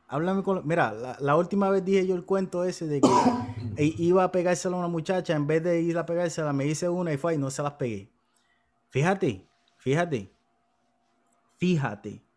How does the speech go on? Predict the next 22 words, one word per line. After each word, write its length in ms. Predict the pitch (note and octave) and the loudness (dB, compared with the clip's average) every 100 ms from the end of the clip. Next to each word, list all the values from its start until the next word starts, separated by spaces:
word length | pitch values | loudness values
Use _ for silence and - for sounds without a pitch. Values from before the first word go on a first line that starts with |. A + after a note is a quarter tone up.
| _ _ _ _ _ | _ _ _ _ _
biológicamente 1160 | - A2+ A#2+ A#2+ B2 D#3+ F#3+ F#3+ F#3 G3 G3+ C#3 | -10 -6 -2 0 0 0 0 0 0 0 -2 -4
yo 140 | A#2 A2 | -6 -8
hice 160 | - | -6
lo 120 | A#2 C3 | -6 -4
correcto 540 | F3+ D#3 C3+ - D3+ _ _ _ _ _ _ _ _ _ | -4 -4 -6 -8 -10 _ _ _ _ _ _ _ _ _
porque, 560 | C#3+ C3+ - A#2 - _ _ _ _ _ - | 0 0 -2 -6 -8 _ _ _ _ _ -4
eh, 300 | C#3 C3+ B2+ | -2 -2 -10
las 240 | C3 A#2+ B2 | -4 -4 0
hormonas 520 | B2+ C3+ G3+ G#3 E3+ | 0 4 4 2 0
controlan 540 | - C3 C#3 C#3 D#3+ | -2 -4 -2 0 0
el 60 | F3+ | -2
cerebro 460 | - D3+ D#3+ F#3 F#3 | 0 2 2 2 0
de 60 | |
momento. 440 | F#3 E3+ B2 A2+ A#2 | 0 -2 -2 -6 -8
Si 140 | B2+ | -10
tú 180 | - D3+ | -6 -6
quitas 340 | F#3+ G3+ G3+ | -4 -2 0
lo 160 | F3 F3+ | 2 2
negativo, 600 | F3+ F3 F3 A3+ F#3+ C#3 | 0 -2 -2 -2 -2 -2
puedes 240 | B2+ D#3 | -2 -4
pensar 540 | D3 E3+ D3+ E3+ F#3 F#3 | -2 0 0 0 -2 -2
como 340 | C#3+ C3+ A#2 | -2 -2 -2